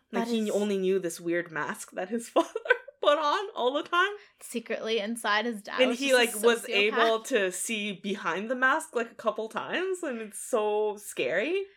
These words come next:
Speaker 2: Oh my gosh.
Speaker 1: So
Speaker 2: Oh my
Speaker 1: scary.
Speaker 2: God. No, that's so creepy.
Speaker 1: That's so creepy. Like, yeah, the first time I heard this story, I had, like, shivers. <laughs> Shivering listening to the story.
Speaker 2: It's kinda
Speaker 1: It's
Speaker 2: like you, you sometimes, like, yeah, you can't be sure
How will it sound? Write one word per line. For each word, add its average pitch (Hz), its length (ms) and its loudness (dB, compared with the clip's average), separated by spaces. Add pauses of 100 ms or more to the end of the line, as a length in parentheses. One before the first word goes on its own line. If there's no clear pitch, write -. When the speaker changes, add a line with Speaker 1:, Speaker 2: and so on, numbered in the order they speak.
(180)
Speaker 2:
Oh 214 120 -12
my - 280 -16
gosh. - 420 -10 (160)
Speaker 1:
So - 400 -4
Speaker 2:
Oh 233 60 -6
my 233 40 -4
Speaker 1:
scary. 165 420 -4
Speaker 2:
God. 247 100 -10
No, 254 380 0
that's 240 200 -6
so 285 100 -8
creepy. 240 420 -8
Speaker 1:
That's 220 480 -4
so 202 320 2
creepy. 175 680 -2 (180)
Like, 175 320 2 (320)
yeah, 175 300 4
the 196 100 -6
first 254 260 4
time 262 140 2
I 196 60 0
heard 202 200 2
this 175 140 -6
story, 143 320 2
I 170 40 0
had, 165 120 -10
like, 143 180 -10
shivers. 170 720 0
<laughs> - 40 -2 (1040)
Shivering 160 440 0
listening 160 300 -8
to 151 100 -6
the 143 60 -6
story. 151 380 -2
Speaker 2:
It's 156 80 -8
kinda 254 240 0
Speaker 1:
It's 247 100 -2
Speaker 2:
like - 80 -12
you, 220 400 -4
you 220 240 -10
sometimes, 220 560 -10 (720)
like, 202 200 -10 (280)
yeah, 214 300 0
you 202 300 -10 (420)
can't 226 360 -6
be 214 120 -6
sure 202 500 -2